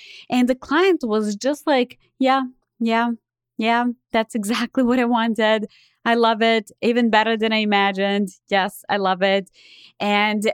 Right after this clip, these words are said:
everything really, really went great. This is one of my ideal clients. And again, I'll tell you how I got there,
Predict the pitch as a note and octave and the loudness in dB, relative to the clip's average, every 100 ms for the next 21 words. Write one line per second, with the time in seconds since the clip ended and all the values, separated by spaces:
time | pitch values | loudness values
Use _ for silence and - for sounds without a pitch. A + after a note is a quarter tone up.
0 | - A3 A3 B3+ C4+ A3+ F#3 G3+ G3+ G#3+ | -2 -2 -2 -2 0 -2 -2 0 2 2
1 | G3 G3 G3 G3 F#3 F#3 F3 E3 F3+ E3+ | -2 0 0 0 0 -2 -2 -2 -2 -2
2 | D#3+ F#3 - A3 G#3+ G#3+ A3 G3+ G3+ - | -4 -6 -4 -2 0 0 0 -2 -4 -4
3 | F#3+ F#3+ F#3 F#3 - E3+ - F3 E3 E3 | -2 0 0 -2 -4 -6 -4 -6 -4 -6
4 | E3 - D#3 D3 F3 G#3+ G3+ F3+ - F#3 | -8 -8 -4 -2 -2 -4 -4 -6 -6 -4
5 | F3+ F3 E3 F3 - F3+ F3+ F#3 - E3+ | -2 -2 -4 -8 -6 -4 -2 -2 -2 -2
6 | E3+ E3 D#3+ D#3+ D3+ D3+ | 0 -2 -2 -2 -2 -4